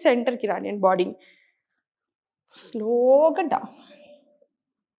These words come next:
ఫైవ్ to టెన్ సెకండ్స్ ఉంచి మళ్ళీ చాలా స్లోగా బ్యాక్ తీసుకోండి, మళ్ళీ slowly డౌన్ తీసుకోండి, మళ్ళీ చాలా స్లోగా బ్యాక్ రండి. ఇది కూడా ఒక ఫైవ్ to టెన్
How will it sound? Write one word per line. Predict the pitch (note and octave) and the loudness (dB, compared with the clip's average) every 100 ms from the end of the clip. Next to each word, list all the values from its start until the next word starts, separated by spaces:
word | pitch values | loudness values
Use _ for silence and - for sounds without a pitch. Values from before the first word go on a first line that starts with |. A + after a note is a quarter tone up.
| _ _ _ _ _ _ _ _ _ | _ _ _ _ _ _ _ _ _
ఫైవ్ | A#3 G#3+ A3 | 4 4 4
to | B3 | 4
టెన్ | A3 G#3 A3 | 4 4 2
సెకండ్స్ | G#3 A#3+ B3 | 4 4 4
ఉంచి | A#3 A#3+ F#4+ - - _ - | 2 0 -2 -6 -20 _ -4
మళ్ళీ | G#3+ B3 B3 | 0 2 4
చాలా | G#3 A3 A#3+ | 4 2 -2
స్లోగా | - G#3+ G#3+ A3 B3 C4 B3 | -4 -2 0 2 0 0 -2
బ్యాక్ | G3+ - - | -4 -12 -16
తీసుకోండి, | - - - - _ _ _ - _ _ _ _ _ - | -18 -16 -20 -20 _ _ _ -20 _ _ _ _ _ -8
మళ్ళీ | G#3+ A3+ A#3+ | -6 -6 -8
slowly | A#3+ A3+ A3+ A#3+ B3+ D4 C#4+ A3 | -6 -4 -2 -2 -2 0 -2 -2
డౌన్ | F#3 - A3+ | -2 -4 -12
తీసుకోండి, | - - - - _ _ _ _ _ _ _ _ _ _ _ _ _ - A3+ | -20 -20 -20 -20 _ _ _ _ _ _ _ _ _ _ _ _ _ -6 -4
మళ్ళీ | A3 A3+ | -4 -6
చాలా | A3 G#3+ G#3+ | -6 -6 -6
స్లోగా | A3+ A3+ A3+ A#3+ C#4 C4+ A#3+ | -2 0 4 4 4 2 -4
బ్యాక్ | - - - | -6 -12 -16
రండి. | - A3 | -6 -6
ఇది | G#3+ | -4
కూడా | G#3+ B3 A#3 | -4 -4 -4
ఒక | E4+ - | -6 -2
ఫైవ్ | A3 G#3 G#3 | -2 -2 -6
to | B3+ | -8
టెన్ | A3 | -8